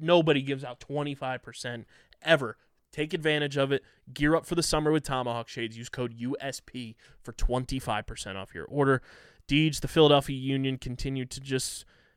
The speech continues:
be the Philadelphia Union, the epitome of consistency and success. They're in third place in the Eastern Conference, one point out of second place, right behind Nashville,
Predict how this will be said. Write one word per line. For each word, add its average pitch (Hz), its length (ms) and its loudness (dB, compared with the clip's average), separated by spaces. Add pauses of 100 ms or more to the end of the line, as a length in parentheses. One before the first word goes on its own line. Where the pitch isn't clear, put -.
(140)
be 170 160 -2
the 165 80 -2
Philadelphia 160 500 4
Union, 143 340 -4
the 113 80 -8
epitome 170 580 -6
of 147 300 -8 (360)
consistency 185 880 -4
and 143 160 0
success. 151 600 2 (640)
They're 117 140 -6
in 113 80 -6
third 160 360 4
place 160 340 -4
in 143 60 -8
the 139 160 -8
Eastern - 300 -6
Conference, 170 600 -2
one 170 360 4
point 180 380 2 (100)
out 143 320 2
of 131 160 0
second 143 460 0
place, 143 400 2
right 135 220 -4
behind 120 400 -4
Nashville, 160 580 2